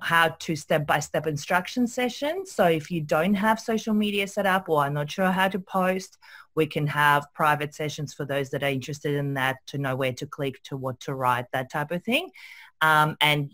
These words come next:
uh, group strat-, strategy sessions. So Facebook. So, and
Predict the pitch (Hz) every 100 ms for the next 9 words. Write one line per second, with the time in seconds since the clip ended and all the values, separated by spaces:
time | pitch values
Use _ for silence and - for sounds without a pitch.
0 | - 123 143 147 151 151 - - 147 -
1 | - - 151 147 131 135 - 113 - 196
2 | - - _ _ _ _ _ _ - _
3 | - - - - - - 214 208 208 208
4 | - _ - 226 190 - 226 - - 214
5 | 214 - 208 214